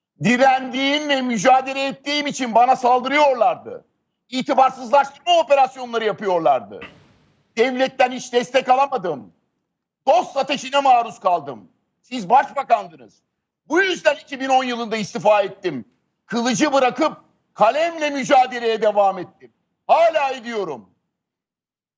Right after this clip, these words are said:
Bilmiyorum farkında mısınız? Ben sivil olarak da çok mücadele ettim. Türk Silahlı Kuvvetleri'nin ve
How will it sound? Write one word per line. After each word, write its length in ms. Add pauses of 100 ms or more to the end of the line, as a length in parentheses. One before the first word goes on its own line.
(120)
Bilmiyorum 460
farkında 520
mısınız? 640 (440)
Ben 200
sivil 340
olarak 480
da 100
çok 240
mücadele 520
ettim. 420 (600)
Türk 200
Silahlı 440
Kuvvetleri'nin 840 (360)
ve 40